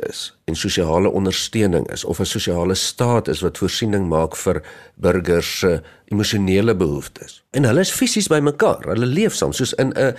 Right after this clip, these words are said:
'n village. Soos in ons, ons ou konsep van die, van die family village.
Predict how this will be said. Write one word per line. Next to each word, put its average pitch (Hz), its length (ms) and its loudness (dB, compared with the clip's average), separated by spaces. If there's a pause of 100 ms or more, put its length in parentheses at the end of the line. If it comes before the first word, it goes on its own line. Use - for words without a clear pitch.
(140)
'n 117 80 0
village. 143 720 0 (500)
Soos - 240 -2
in 123 120 4
ons, 120 200 0
ons 117 260 0
ou 135 200 2 (100)
konsep 127 380 -2
van 117 180 -2
die, 110 160 0
van 120 120 0
die 107 80 0
family 123 480 0
village. 101 640 -2